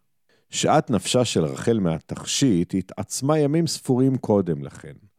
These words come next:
לאחר שהואשמה, היא עצמה, על ידי מי מחבריה בקרבה מסוכנת לרעיונות המחתרת הבזויה. ואולי, יש רמזו,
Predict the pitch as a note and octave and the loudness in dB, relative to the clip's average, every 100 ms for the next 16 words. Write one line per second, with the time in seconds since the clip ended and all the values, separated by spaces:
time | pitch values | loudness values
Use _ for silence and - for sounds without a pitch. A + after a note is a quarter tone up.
0 | _ _ _ _ - B2 C#3 B2+ A2+ A#2 | _ _ _ _ -4 2 2 4 4 4
1 | G#2+ - D#3 F#3+ G2+ E2+ D#3 B3 - E3 | 2 2 4 6 4 2 4 4 2 2
2 | G#3 D3 - _ _ - F2+ F2 A2 A#2+ | 4 4 0 _ _ -2 0 2 4 4
3 | G#2+ C3 C3+ D3 C#3 E3 G3+ F3+ D3 C3+ | 4 2 2 2 2 4 4 4 2 -2
4 | C#3 G#2+ F#2 D#3 D#3 - B2+ - A2+ A2+ | 0 0 4 4 2 0 -2 0 0 0
5 | G#2 G2+ G2+ F#2+ E2+ - G2+ - - C2+ | -2 -4 -2 -2 -2 -2 -4 -4 -10 -12
6 | E2 E2+ D#2 D#2+ E2+ E2 F#2 D2 _ _ | -8 -10 -8 -8 -6 -2 0 -2 _ _
7 | _ _ _ _ _ D3 D#3 - C#3+ B2+ | _ _ _ _ _ -2 2 4 6 4
8 | F#2+ A#2 B2 - _ _ D2+ F2+ - G2 | 2 -2 -6 -14 _ _ -2 -2 0 0
9 | A2 A#2+ G3 F#3 | 2 4 4 4